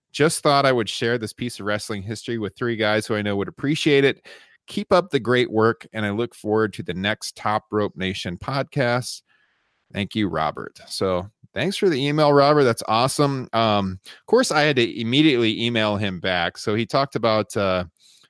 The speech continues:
in the opening paragraph, he's a big fan of our podcast. Our friendship on the air comes through. So I, I didn't want there to be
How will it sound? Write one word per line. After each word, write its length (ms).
in 100
the 60
opening 300
paragraph, 540
he's 140
a 40
big 200
fan 220
of 100
our 80
podcast. 800
Our 100
friendship 540
on 140
the 120
air 140
comes 280
through. 220
So 120
I, 160
I 60
didn't 240
want 140
there 140
to 80
be 400